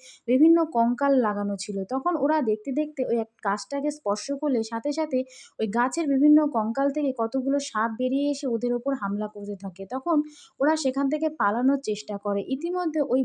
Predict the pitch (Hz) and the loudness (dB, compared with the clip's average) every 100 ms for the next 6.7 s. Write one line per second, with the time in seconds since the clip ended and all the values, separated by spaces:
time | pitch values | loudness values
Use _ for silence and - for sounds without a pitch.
0 | 202 208 254 254 202 262 - - 226 - | -2 -2 0 0 -2 -6 -8 -6 -6 -4
1 | 285 277 202 233 233 202 202 247 262 269 | -2 0 0 -2 -2 -2 -2 -2 -2 -2
2 | 214 208 220 220 254 226 190 190 190 190 | -4 -4 -4 -6 -6 -6 -6 -6 -8 -8
3 | 180 175 - - - 294 359 320 269 254 | -8 -10 -20 -12 -2 0 0 0 0 2
4 | 294 311 320 311 254 233 214 226 294 247 | 4 4 4 2 2 0 -2 -2 -2 -2
5 | 196 233 254 277 269 208 233 233 226 254 | -2 -2 2 2 2 -2 -2 -2 -2 -6
6 | 247 185 - 190 175 165 | -6 -8 -8 -10 -8 -8